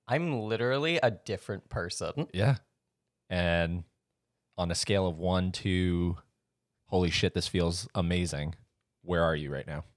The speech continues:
Speaker 1: Oh, fuck.
Speaker 2: <laughs>
Speaker 1: I, like I said, I'm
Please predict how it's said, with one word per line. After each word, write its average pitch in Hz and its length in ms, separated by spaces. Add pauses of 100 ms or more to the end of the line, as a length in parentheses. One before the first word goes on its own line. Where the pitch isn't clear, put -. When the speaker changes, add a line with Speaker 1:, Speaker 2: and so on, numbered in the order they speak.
(640)
Speaker 1:
Oh, 127 260 (280)
fuck. - 560
Speaker 2:
<laughs> 262 100 (3250)
Speaker 1:
I, 123 440 (680)
like 135 160
I 131 60
said, 151 240
I'm 107 140